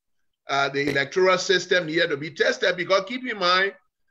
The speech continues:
there was nothing in the law that said that the True Party was the only political party in the country. It was just by practice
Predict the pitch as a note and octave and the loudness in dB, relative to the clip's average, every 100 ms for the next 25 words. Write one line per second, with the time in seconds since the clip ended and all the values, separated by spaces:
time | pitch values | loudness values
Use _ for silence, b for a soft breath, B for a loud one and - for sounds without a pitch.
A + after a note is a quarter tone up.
0 | _ _ _ - E3+ F#3 F3 F#3 B3 C4 | _ _ _ -2 2 2 2 2 2 0
1 | B3 G#3+ G3 E3 E3+ G3 G3+ F#3 D#3+ - | 0 2 2 2 4 6 6 4 0 0
2 | G3+ F#3+ E3+ D3+ C#3+ G3 F#3 F3+ F3+ F3 | 0 2 0 -2 -4 -6 -6 -2 -2 0
3 | F3+ D#3+ D3+ D3 D#3+ F3+ E3 D3 D#3+ D#3+ | 0 0 0 0 -2 -4 -4 -2 -2 -2
4 | D#3 D#3 D3 D#3 C3+ C3 G3+ F#3 C3+ D3+ | -4 -2 -2 -4 -6 -6 -6 -4 -2 0
5 | D3 D3+ F#3+ E3+ - F#3 G#3 - | 0 0 0 0 -2 0 0 -2